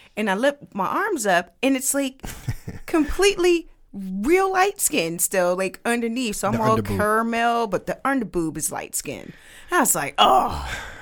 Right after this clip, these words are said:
Speaker 2: Sorry, babe. It's, it's just some places you might not be able to tan. I mean, you
Speaker 1: Mm.
Speaker 2: could always go outside and just, like, dangle upside down.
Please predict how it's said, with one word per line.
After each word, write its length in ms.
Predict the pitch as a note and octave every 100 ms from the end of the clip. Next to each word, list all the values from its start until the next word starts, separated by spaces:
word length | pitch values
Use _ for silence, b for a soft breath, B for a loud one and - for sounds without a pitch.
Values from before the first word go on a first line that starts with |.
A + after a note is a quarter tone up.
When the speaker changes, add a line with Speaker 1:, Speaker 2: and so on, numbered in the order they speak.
| B
Speaker 2:
Sorry, 320 | - A#2+ E3
babe. 320 | C3+ D#3 G3+ D#3
It's, 160 | D3+
it's 240 | D3 D3 C#3
just 340 | D#3+ D3 -
some 220 | - E3+
places 360 | - F3 D#3+ C#3
you 200 | C#3 A2+
might 260 | A2+ D3 D3
not 160 | C#3
be 120 | D3
able 100 | C#3
to 60 | A#2
tan. 480 | - F#3 D#3+ F#2 - - -
I 40 | D#3+
mean, 180 | D3+
you 60 | -
Speaker 1:
Mm. 40 |
Speaker 2:
could 120 | D3 G#2+
always 380 | B2+ D3 C#3+
go 220 | A#2+ B2 C3+
outside 480 | B2 - A2 A2
and 240 | G#2 G#2 G2
just, 220 | G#2+ G#2
like, 340 | G2+ G2 F#2 F#2
dangle 480 | A2 B2 B2 C3 -
upside 460 | A#2+ - B2+ A2+
down. 360 | G2 A2 B2+